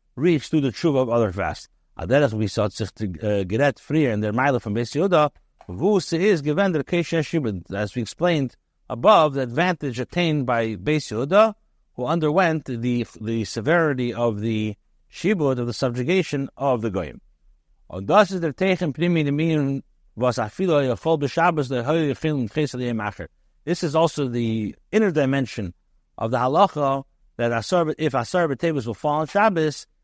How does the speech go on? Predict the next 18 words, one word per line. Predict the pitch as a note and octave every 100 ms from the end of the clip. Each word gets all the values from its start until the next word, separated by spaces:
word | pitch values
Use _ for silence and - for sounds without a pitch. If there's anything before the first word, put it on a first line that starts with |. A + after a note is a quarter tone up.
| -
it |
will | B2+
not | D#3+ F3
be | E3+
postponed | D3 C3+ - D#3+ D3
to | C#3+
another | C#3 B2+
day. | G#2+ F#2 D2+ _ _ _ _ _
Why? | G#2 A2 G#2 B2 - _ _ _ _
Val | F2+ F2+ C#3+ C#3 C#3
B'Pnim | A2+ A#2+ D3 E3 D#3+
Yusei | F#3+ - F#3
is | D3
a | C#3
Hechem | D#3+ F#3 D3+
on | B2+
Shabbos, | A#2 F2+ D#2+
because | - A2 F#3 F3+ D3 C3+